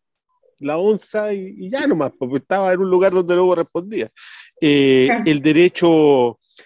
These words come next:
Speaker 1: al día, eh, yo creo que eso lo, lo explotan bastante, y el derecho a ser como es, eh, o sea, eh, eh, es muy poco el maltrato, casi no hay maltrato, y los niños en verdad hacen lo que quieren y van aprendiendo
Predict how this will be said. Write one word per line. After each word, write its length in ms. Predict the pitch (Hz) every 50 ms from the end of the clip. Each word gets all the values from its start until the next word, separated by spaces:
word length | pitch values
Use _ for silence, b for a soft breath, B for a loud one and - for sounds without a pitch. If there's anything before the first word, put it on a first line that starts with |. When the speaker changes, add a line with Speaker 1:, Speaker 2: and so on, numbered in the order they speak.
| b b -
Speaker 1:
al 240 | 131 127 123 120
día, 400 | 120 151 165 180 220 240 240 220 -
eh, 220 | 160 147 143 135
yo 120 | 117 131 123
creo 240 | 117 127 123 113
que 100 | 101 123
eso 200 | 123 - - 131
lo, 340 | 127 127 120 113 110 107 113
lo 200 | 123 120 110 113
explotan 440 | 107 - - 135 139 135 - 127 123
bastante, 520 | 117 120 104 _ - 143 156 175 - -
y 80 | 185 160
el 100 | 139 117
derecho 300 | 120 131 151 156 - 151
a 40 | 139
ser 200 | - 160 147 _
como 240 | - 135 127 123 127
es, 140 | 156 151 _ B B B B B B B B -
eh, 140 | 143 143 -
o 80 | - 135
sea, 280 | - - 156 - - _ -
eh, 300 | - - - - - -
eh, 180 | - 160 165 -
es 120 | 165 160
muy 180 | 147 156 214 220
poco 340 | 156 - - 185 170 - 160
el 80 | 143
maltrato, 540 | 127 127 120 113 _ - 156 170 - - 143
casi 300 | 127 - 160 - - 135
no 100 | 127 127
hay 100 | 127 123
maltrato, 680 | 120 117 117 110 - - 160 175 175 160 - 175 175 175
y 120 | 160 147
los 160 | 131 143 139
niños 260 | 147 175 190 180 170 160
en 80 | 147
verdad 300 | 135 135 131 165 175 151 -
hacen 280 | 156 156 - - 151
lo 80 | 139 123
que 160 | 113 113 110
quieren 280 | 107 165 175 180 175 175
y 60 | 160
van 140 | 165 185 190
aprendiendo 640 | 180 160 151 147 151 165 175 180 175 175 180 170